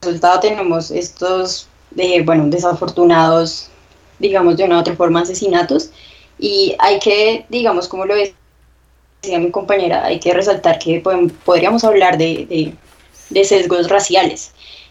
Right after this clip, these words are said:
Como lo vimos, eh, cuando pasó todo lo de George Floyd, digamos que de una u otra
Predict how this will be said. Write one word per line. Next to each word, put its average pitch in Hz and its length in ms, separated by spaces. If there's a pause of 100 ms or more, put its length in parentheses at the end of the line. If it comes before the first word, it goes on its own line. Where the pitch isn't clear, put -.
(420)
Como 214 240
lo 202 120
vimos, 185 300
eh, 214 460
cuando 202 220
pasó 190 300
todo 180 240
lo 185 120
de 208 340
George 180 300
Floyd, 196 340 (880)
digamos 175 380
que 208 300
de 208 80
una 175 340
u - 20
otra 190 320